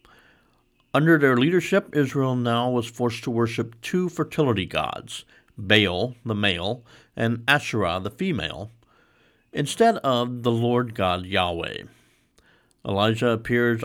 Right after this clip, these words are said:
on the scene and declares a three-and-a-half-year drought and then disappears. During that time, God hides him amo-, along a stream called the Brook Cherith,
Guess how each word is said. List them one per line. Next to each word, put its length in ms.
on 220
the 60
scene 360
and 140
declares 360
a 60
three-and-a-half-year 800
drought 460
and 140
then 120
disappears. 760
During 220
that 180
time, 340
God 300
hides 380
him 180
amo-, 340
along 480
a 140
stream 560
called 380
the 60
Brook 380
Cherith, 520